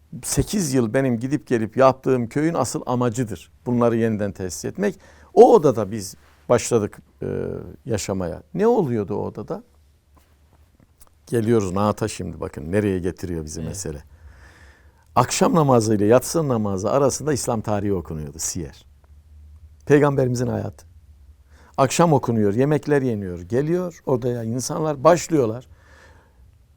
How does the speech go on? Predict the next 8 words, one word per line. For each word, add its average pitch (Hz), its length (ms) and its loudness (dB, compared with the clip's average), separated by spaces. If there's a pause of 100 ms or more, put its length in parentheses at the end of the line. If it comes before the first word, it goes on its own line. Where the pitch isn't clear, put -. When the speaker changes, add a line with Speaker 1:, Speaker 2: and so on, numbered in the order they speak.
(300)
Speaker 1:
Siyer-i 165 440 2
Nebi 139 200 0
okumaya. 98 560 -2 (100)
Bir 220 240 -4
de 135 200 0 (760)
monoton 165 400 2
metinler 151 560 -2
değil. 107 220 -8